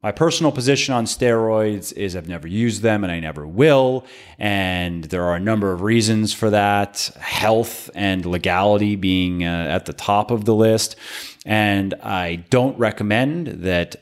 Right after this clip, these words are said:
other people use steroids unless maybe they have to for their career, for example, if they're a top tier athlete and they really don't have a choice. And I understand, uh,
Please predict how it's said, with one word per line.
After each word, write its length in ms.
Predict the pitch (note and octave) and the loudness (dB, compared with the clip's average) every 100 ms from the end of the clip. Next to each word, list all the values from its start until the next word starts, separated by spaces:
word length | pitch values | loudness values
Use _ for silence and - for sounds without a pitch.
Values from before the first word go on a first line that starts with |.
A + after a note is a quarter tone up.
| - | -2
other 240 | G#2+ B2+ | 0 0
people 440 | B2 C#3 C#3 C#3 | 0 -2 0 0
use 380 | B2+ B2+ C3 - | 0 0 0 0
steroids 800 | - C3 C3 C3 C3 C3 B2+ B2 - - - - - - - _ | 2 4 4 4 4 4 0 -8 -12 -20 -20 -20 -20 -20 -20 _
unless 460 | G#2+ G#2+ B2 A#2+ - | -4 0 2 2 2
maybe 320 | A#2+ B2 B2 | 2 2 2
they 140 | A2 | 2
have 460 | G2 - B2+ B2 - | -2 -2 -2 -2 -4
to 340 | - C3 C3 B2+ F#2+ - | 0 4 4 2 -2 -10
for 300 | - A2 G#2+ | -2 2 4
their 280 | G2+ G2 F#2 | 6 4 2
career, 580 | - A#2 G#2+ G#2+ A#2 | -2 0 2 2 2
for 220 | G#2+ A#2 A2+ | 0 0 2
example, 560 | G#2+ A2+ A2 A2 G#2+ | 2 2 2 0 0
if 100 | G2 | 0
they're 220 | G#2+ G#2+ | 2 4
a 40 | G2 | 2
top 440 | - - A2 - | 0 0 0 0
tier 240 | - A#2 G2+ | -2 2 4
athlete 580 | F#2+ G2+ - G#2 G2+ | 4 0 0 0 0
and 100 | E2+ | -2
they 100 | E2+ | -2
really 180 | F2 G#2+ | 2 4
don't 160 | G2+ F2+ | 4 0
have 180 | F#2 F#2 | -2 -2
a 60 | |
choice. 420 | - G2+ F#2+ G2 | -2 0 2 2
And 100 | F#2 | 0
I 40 | G#2 | 0
understand, 640 | G#2 F2+ - G#2+ G#2+ G#2 | 2 0 2 2 2 0
uh, 460 | F2+ D#2 D#2 D#2 | -4 -6 -6 -6